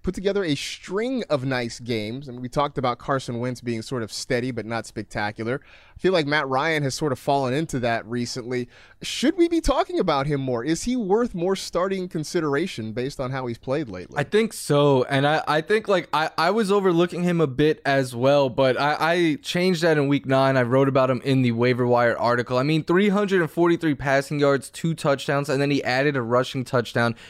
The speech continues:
Speaker 2: You can't bank on the rushing touchdown each week, but he is now top twenty-one fantasy points in three of his last five games.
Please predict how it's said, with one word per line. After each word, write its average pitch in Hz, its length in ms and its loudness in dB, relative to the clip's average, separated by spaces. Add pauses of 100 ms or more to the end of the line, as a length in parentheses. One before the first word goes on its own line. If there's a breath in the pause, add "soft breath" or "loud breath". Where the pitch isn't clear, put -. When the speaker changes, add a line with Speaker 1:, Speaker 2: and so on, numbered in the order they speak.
Speaker 2:
You 165 140 2
can't 202 360 0
bank 185 220 0
on 170 80 2
the 151 100 2
rushing 147 340 2
touchdown 127 460 -2
each 127 300 -4
week, 127 320 -2
but 170 260 2 (240 loud breath)
he 196 180 4
is 214 120 0
now 240 180 -2
top 233 320 -4
twenty-one 196 520 0
fantasy 160 380 0
points 156 320 -2
in 131 60 -14
three 143 220 2
of 147 80 2
his 123 140 -4
last 127 340 2
five 131 440 0
games. 131 380 0